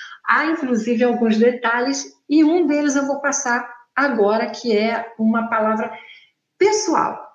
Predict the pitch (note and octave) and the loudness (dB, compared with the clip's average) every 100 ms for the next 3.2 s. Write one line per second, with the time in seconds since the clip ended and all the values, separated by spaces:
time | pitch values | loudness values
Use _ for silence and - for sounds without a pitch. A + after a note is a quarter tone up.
0 | _ _ G3 G#3 A3+ G3+ G#3 A#3+ C#4+ - | _ _ -8 -4 -4 0 2 2 0 -4
1 | - B3 A#3 A#3 A#3 A3 D4 D4 B3 B3 | -2 0 2 0 -2 -2 -4 -2 -4 -4
2 | - A#3 A3 - E4 D#4 A#3+ B3 A#3+ D4+ | -2 -4 -4 -2 0 2 2 0 -2 -4
3 | D4+ - | -4 -16